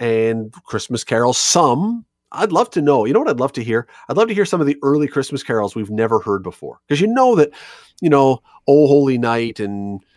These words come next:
and Silent Night and all those ones, those are the ones that have stuck.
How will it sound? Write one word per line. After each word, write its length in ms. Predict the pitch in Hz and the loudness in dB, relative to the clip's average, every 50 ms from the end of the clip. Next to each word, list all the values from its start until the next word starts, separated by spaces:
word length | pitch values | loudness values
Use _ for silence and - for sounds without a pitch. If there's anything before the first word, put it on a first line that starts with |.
| _ _ - | _ _ -8
and 380 | 104 104 101 98 98 101 104 101 | -6 -4 -4 -4 -6 -8 -8 -6
Silent 440 | - - 123 135 139 131 127 113 | -2 0 0 0 0 0 -2 -2
Night 340 | 113 113 110 110 110 110 110 | -2 0 0 0 0 -2 -2
and 100 | 110 104 | -2 -2
all 140 | 110 117 117 | 0 0 2
those 200 | 117 117 117 110 | 2 0 -2 -2
ones, 200 | 110 113 113 110 | -2 -2 -2 0
those 180 | 117 165 196 190 | 0 0 0 0
are 60 | 202 | 2
the 80 | 170 151 | 2 4
ones 220 | 139 139 135 135 | 6 4 4 2
that 100 | 131 123 | 0 -2
have 160 | 104 113 98 | -2 -4 -6
stuck. 420 | - - - - - 123 92 - | -6 -8 -8 -6 -4 -6 -6 -6